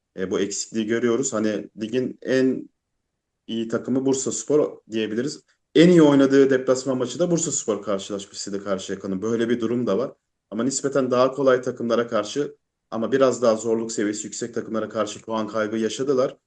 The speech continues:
Bursa deplasmanında alınan bir puan tabii ki kayıp değildi onlar adına. Hatta üç puanı kaçırdılar da diyebiliriz o karşılaşma için. Ee, yani Muşspor moralli geliyor. Son üç maçta dokuz puan. Artık playoff hattında iyice yerlerini sağlamlaştırmak istiyorlar.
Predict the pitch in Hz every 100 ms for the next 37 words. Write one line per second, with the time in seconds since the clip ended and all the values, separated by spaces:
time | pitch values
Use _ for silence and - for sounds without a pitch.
0 | _ 110 113 117 110 - 110 117 110 104
1 | 107 110 110 110 107 107 110 104 - 107
2 | 107 - 123 127 117 104 98 95 104 135
3 | 156 - 95 95 - - 117 117 120 113
4 | 117 113 104 101 131 127 123 123 120 95
5 | - 95 101 95 95 98 95 113 104 156
6 | 185 _ _ _ _ _ _ _ _ _
7 | _ _ _ _ 117 120 120 117 117 135
8 | 147 165 190 - 185 175 170 175 175 180
9 | 170 139 131 131 139 135 143 135 - 135
10 | 131 143 - 123 120 - - 147 - 139
11 | 135 135 131 - 135 127 127 131 123 123
12 | 127 127 117 120 123 117 - 127 120 -
13 | - 120 120